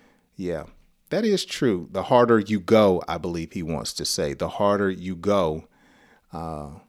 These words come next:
or the harder you work, the easier it becomes to achieve things. So thank you so much for that, that comment.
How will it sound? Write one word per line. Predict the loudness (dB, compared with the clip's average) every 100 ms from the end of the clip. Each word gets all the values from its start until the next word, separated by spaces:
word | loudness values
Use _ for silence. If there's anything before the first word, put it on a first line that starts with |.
| _ _ _
or | -10 -8
the | -8
harder | -6 0 2 2 0 -2 -4 -10
you | -12
work, | -4 -2 -2 -4 -18 -20 _ _ _ _
the | -14 -14 -10
easier | -6 -4 -6 -6 -6 -6 -10 _ _ _ _ -14
it | -12
becomes | -12 -16 -8 -6 -4 -6 -6
to | -4 -4 -6 -10 -16 _ -6
achieve | -4 -2 -4 -8
things. | -10 -10 -10 -6
So | -2 0 -2 -8 -20 0
thank | 0 2
you | 0
so | 4 6
much | 6 4 0
for | -2 2 4 2 -2 -10
that, | -6 -6 -8 -10
that | -10 -8
comment. | 0 2 4 2